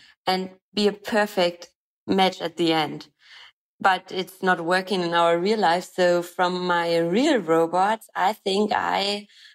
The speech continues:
prefer Panda. Panda is just a one-arm robot, but it's, I really like the precision. Whenever you do research, it's really on point.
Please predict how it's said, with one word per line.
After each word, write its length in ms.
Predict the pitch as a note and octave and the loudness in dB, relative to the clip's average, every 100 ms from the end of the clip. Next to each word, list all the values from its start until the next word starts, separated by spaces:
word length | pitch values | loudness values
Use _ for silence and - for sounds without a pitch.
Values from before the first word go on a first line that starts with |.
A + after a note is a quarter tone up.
| _ | _
prefer 300 | A3+ - G3+ | -2 0 -2
Panda. 540 | G3+ G#3 G3+ F3+ C#3+ - | -2 -4 0 0 -2 -6
Panda 300 | - F#3 F#3 | -6 -2 0
is 160 | F3+ - | -2 -4
just 280 | F#3+ F3+ F3 | -4 -2 0
a 120 | E3+ | 0
one-arm 920 | D#3+ F3+ G3 - D3+ D3+ D#3+ D#3+ D#3+ - - - - | 2 -2 -2 -2 -2 0 -2 -6 -10 -14 -20 -18 -2
robot, 440 | F3 F#3 G#3 G3+ | 2 2 2 0
but 180 | F3+ F3+ | -2 -4
it's, 300 | E3 - - | -12 -18 -4
I 120 | F3+ | -2
really 400 | F3+ F3 G3 F3+ | -2 0 0 0
like 260 | E3+ E3+ - | 0 -2 -4
the 80 | E3+ | -10
precision. 840 | - F3 E3 - E3 D#3+ D#3 D#3 - - _ | -4 -4 -4 -4 -6 -4 -4 -6 -10 -20 _
Whenever 300 | F3 F3 F#3+ | -2 0 0
you 180 | F3 F3 | 0 0
do 200 | F#3 F3+ | 0 2
research, 520 | F3 F#3 - F3+ F3 | 0 -2 0 -2 -2
it's 280 | E3 - - | -6 -8 -2
really 260 | F3+ E3 | 0 2
on 160 | D#3+ E3 | 0 -2
point. 500 | - F#3 G#3+ C4+ | -4 -4 -2 -6